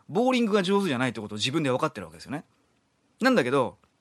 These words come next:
その、えーと、「飲み代かけてやりましょうよ」って、飲み代？飲み代も含めてたのかな？なんか、まあ、わかんないけど、い-、まあ、もろもろその、なんか、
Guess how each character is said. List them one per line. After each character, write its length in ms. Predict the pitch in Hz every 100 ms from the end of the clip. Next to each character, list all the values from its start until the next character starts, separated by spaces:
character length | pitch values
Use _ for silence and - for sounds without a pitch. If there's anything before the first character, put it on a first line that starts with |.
| _ _ _ _ _ _
そ 100 | 139
の、 320 | 131 120 113 135
え 400 | 69 65 139 123
ー 20 |
と、 140 | 123 117
「飲 100 | 151
み 60 |
代 180 | 160 160
か 120 | 190
け 80 | 175
て 100 | 143
や 100 | 135
り 60 | 160
ま 60 |
し 80 | 170
ょ 80 | 180
う 40 |
よ」 200 | 139 120 117
っ 20 |
て、 260 | - 123 - - - - _
飲 140 | 147 160
み 80 |
代？ 220 | 202 233 -
飲 200 | 160 180
み 80 | 226
代 120 | 254
も 80 | 262
含 220 | 202 254
め 60 | 190
て 40 |
た 80 | 135
の 60 | 104
か 80 |
な？ 80 | 104
な 100 | 147
ん 20 |
か、 60 | 175
ま 60 | 160
あ、 40 |
わ 100 | 160
か 80 | 233
ん 40 |
な 60 | 165
い 20 |
け 60 | 123
ど、 60 |
い-、 120 | 156 175
ま 120 | 170
あ、 20 |
も 240 | 143 151 180
ろ 80 |
も 100 | 208
ろ 80 | 214
そ 100 | 202
の、 120 | 170
な 120 | 160 156
ん 60 |
か、 200 | 131 107